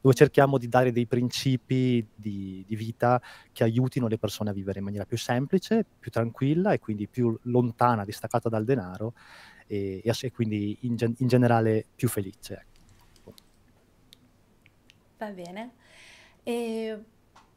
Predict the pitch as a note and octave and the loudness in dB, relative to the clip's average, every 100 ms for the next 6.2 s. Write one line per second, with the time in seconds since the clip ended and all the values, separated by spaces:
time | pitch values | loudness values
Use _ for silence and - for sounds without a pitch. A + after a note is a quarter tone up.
0 | _ G#3+ C4+ D4+ E4 D#4 C#4 C#4 C#4 A#3+ | _ 0 0 2 0 0 -2 -2 -4 0
1 | C#4 F4 - - A3 G#3+ G#3+ G#3+ - G3+ | 0 0 -4 -8 -6 -6 -4 -8 -4 -4
2 | F#3+ G3+ B3+ F#4+ - _ - A3 G#3+ G#3+ | -4 -10 -12 -14 -16 _ -10 -8 -8 -4
3 | C4 D4 D#4 D4+ C#4+ D4+ D4 C#4+ C#4+ C4+ | -2 0 -2 -2 -4 -4 -8 -8 -8 -8
4 | G3+ - _ _ _ - A3 G#3 G#3 - | -10 -12 _ _ _ -14 -10 -10 -12 -16
5 | _ _ _ _ _ - C#3+ C#3 C#3 B2 | _ _ _ _ _ -8 2 4 4 2
6 | G#2 F#2+ | -4 -10